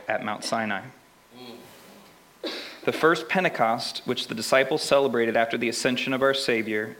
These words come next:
is, next to the appearance of the Son of God on earth, the most significant event," says church historian Augustus Neander.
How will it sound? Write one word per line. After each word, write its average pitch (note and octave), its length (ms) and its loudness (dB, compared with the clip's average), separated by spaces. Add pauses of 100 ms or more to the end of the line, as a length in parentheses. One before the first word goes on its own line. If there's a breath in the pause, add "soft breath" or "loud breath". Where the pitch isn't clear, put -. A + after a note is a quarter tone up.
is, A#2+ 440 2
next A#2+ 220 -2
to - 80 -8
the B2 80 -2
appearance B2+ 400 0
of A#2 60 -2
the A2+ 60 -6
Son A#2+ 200 -2
of A2+ 100 -4
God A#2 160 4
on A#2 140 2
earth, A2 320 -4
the B2 60 -2
most A#2+ 280 0
significant B2 480 -2
event," A2 400 -4 (140)
says A2 240 -2
church - 300 -4
historian G#2+ 420 -2
Augustus G#2+ 480 -4
Neander. G#2 400 -6